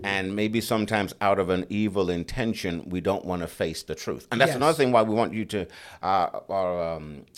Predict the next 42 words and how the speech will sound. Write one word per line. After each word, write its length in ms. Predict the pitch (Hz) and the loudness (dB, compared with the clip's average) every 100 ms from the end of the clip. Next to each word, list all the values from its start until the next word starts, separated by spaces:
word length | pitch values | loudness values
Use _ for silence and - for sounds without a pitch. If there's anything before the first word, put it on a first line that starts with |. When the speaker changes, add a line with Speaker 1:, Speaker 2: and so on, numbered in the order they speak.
| - 87 - | -20 -18 -8
Speaker 1:
our 140 | 92 87 | -4 -2
listeners, 600 | 110 107 90 78 71 - _ _ _ - | -2 -4 -6 -10 -10 -18 _ _ _ -8
please 300 | 151 156 135 | -4 -2 0
understand, 720 | 131 113 110 107 90 78 73 - | 0 0 -4 -4 -6 -6 -8 -6
this 280 | 104 131 | -2 0
is 140 | 139 131 | 0 0
about 580 | 101 82 82 80 - 78 | 0 2 2 2 -4 -10
the 120 | 78 | -10
truth. 560 | - - 71 - - - _ _ _ _ - | -10 -14 -14 -16 -20 -20 _ _ _ _ -12
Speaker 2:
Mm-hmm. 100 | 190 - | -10 -6
Speaker 1:
This 180 | 120 139 | -6 -2
is 120 | 127 | -2
about 340 | 107 101 - | 0 0 -2
communicating 1120 | - 90 85 92 92 90 92 85 82 82 80 80 _ | -8 -8 -6 -4 -6 -6 -6 -6 -6 -10 -10 -14 _
truth. 300 | - - - | -20 -14 -10
Speaker 2:
We're 80 | 160 | -2
not 180 | 180 190 | -2 -2
trying 140 | 208 | -4
to 60 | 180 | -4
be 100 | 185 | -4
revisionists, 880 | 170 156 135 170 151 135 110 - - | -4 -6 -6 -6 -6 -8 -10 -10 -4
as 0 | |
Speaker 1:
Exactly. 360 | 104 151 98 147 | 2 4 4 2
Speaker 2:
one 160 | 147 | -2
would 160 | 143 131 | -4 -4
say. 300 | - 131 104 _ | -4 -4 -8 _
Speaker 1:
Yeah. 140 | - - - - | -12 -12 -10 -2
And 140 | 110 | 2
so 160 | 143 120 | 6 6
the 80 | 117 | 6
biggest 340 | 147 165 - | 6 4 2
thing 140 | 127 | 2
is 100 | 120 | 2
this. 160 | 104 - | 0 -2
We 140 | 131 | 0
wanna 240 | 139 127 113 | 2 0 2
make 220 | 113 113 | 0 0
sure 260 | - 113 107 | 0 2 4
that 180 | 104 | 4
we're 140 | 113 107 | 4 0
communicating 1000 | - 101 110 127 123 127 107 107 104 95 | 0 -2 -2 -2 -4 -4 -4 -2 -4 -6
truth, 440 | - 113 117 117 | -6 -4 -4 -6